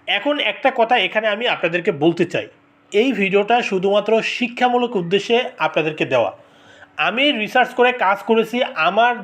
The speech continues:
just অভিজ্ঞতাটা আপনাদের সামনে শেয়ার করলাম। এখন আপনি এগুলা রিসার্চ করার পরে আপনি কাজ করবেন কি করবেন না, এটা সম্পূর্ণ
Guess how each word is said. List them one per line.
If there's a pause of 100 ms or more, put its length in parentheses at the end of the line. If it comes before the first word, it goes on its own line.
just (280)
অভিজ্ঞতাটা (100)
আপনাদের
সামনে (100)
শেয়ার
করলাম। (840)
এখন (600)
আপনি (180)
এগুলা (120)
রিসার্চ (100)
করার
পরে (180)
আপনি (160)
কাজ (160)
করবেন (100)
কি (120)
করবেন
না, (200)
এটা (280)
সম্পূর্ণ